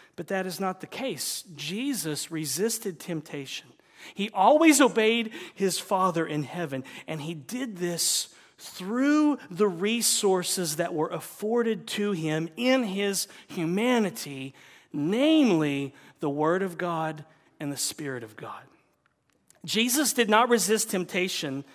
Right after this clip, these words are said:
because his divine nature as God was united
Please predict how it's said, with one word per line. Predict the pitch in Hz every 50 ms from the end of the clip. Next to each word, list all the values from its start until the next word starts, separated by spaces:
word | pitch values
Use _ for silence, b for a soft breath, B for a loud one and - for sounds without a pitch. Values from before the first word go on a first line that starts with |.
| B B B B B B B B B B B
because | - 170 170 - 190 180 165 -
his | 202 175 165 139
divine | - 170 156 139 180 180 190 208 202 185
nature | 170 175 180 175 180 - - 175 160 151 147 143 B B B B B B
as | - 165 165 165 165 139 131 139
God | 127 160 160 170 170 156 139 131 131 131 147
was | 156 147 143 139 131 127 - -
united | 160 151 156 156 160 160 160 170 170 156 151 143 139 -